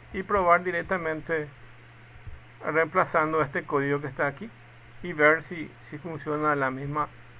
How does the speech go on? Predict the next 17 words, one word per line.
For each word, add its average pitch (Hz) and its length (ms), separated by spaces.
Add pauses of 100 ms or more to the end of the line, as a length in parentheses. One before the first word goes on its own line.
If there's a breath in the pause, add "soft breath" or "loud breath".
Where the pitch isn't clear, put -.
(280)
forma. 127 320 (200)
Es 190 100
bastante 202 420
interesante 190 640
saber 147 300
eso. - 100 (880 loud breath)
Bueno, 117 280
y 139 100
ahora 180 320 (240)
entonces 160 420
voy 170 140
a 165 40
empezar 180 400
de 196 140
vuelta 160 340
otra 180 200
vez 190 140